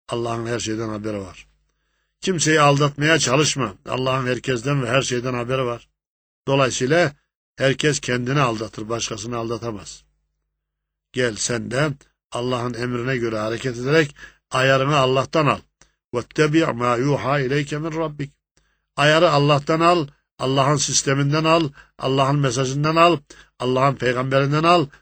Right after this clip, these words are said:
vahye dayanan şeyden al ayarını. Başka şeyden ayar alınmaz. Hayatını programlayan Allah olsun. Seni yaratan olsun, yaratanın gönderdiği kitap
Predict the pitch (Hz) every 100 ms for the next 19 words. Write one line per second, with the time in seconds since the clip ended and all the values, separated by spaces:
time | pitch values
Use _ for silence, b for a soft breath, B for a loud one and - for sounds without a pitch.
0 | _ - 139 131 147 147 135 139 139 151
1 | - 131 139 160 143 117 110 101 101 110
2 | 117 - 113 127 120 123 127 123 123 135
3 | 135 - - _ b b b b b 127
4 | 156 151 170 175 143 160 165 160 175 180
5 | 151 156 170 160 143 120 - 98 - _
6 | _ _ _ - 135 147 139 143 139 156
7 | 165 147 185 190 143 _ _ - 123 139
8 | 139 151 147 139 139 139 131 139 123 -
9 | 160 175